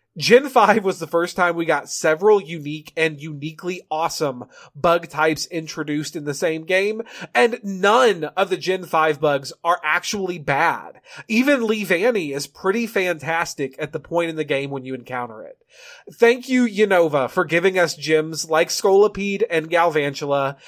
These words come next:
and Escavalier and Durant. No matter what else, I will always love this region for that.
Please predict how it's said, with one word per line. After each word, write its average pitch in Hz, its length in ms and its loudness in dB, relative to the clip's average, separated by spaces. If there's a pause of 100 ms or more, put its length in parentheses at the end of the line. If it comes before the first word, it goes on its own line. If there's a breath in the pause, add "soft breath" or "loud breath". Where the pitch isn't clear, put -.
(140 loud breath)
and 180 140 2
Escavalier 175 920 2
and 143 360 -4
Durant. 123 760 -2 (520)
No 202 160 6
matter 240 240 8
what 226 220 6
else, 175 280 4
I 165 180 2
will 175 220 0
always 156 600 0
love 127 340 -2
this 127 240 -4
region 120 400 -10
for 113 160 -12
that. 90 300 -20